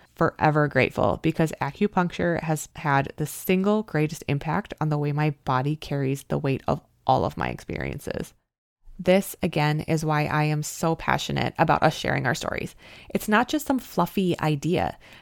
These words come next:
The sharing of experiences has helped me to survive, so I want to pay it forward.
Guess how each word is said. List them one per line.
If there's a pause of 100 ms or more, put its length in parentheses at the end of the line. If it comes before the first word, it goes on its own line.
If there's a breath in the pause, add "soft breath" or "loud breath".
The
sharing
of
experiences (140 soft breath)
has
helped
me
to
survive, (460 soft breath)
so
I
want
to
pay
it
forward.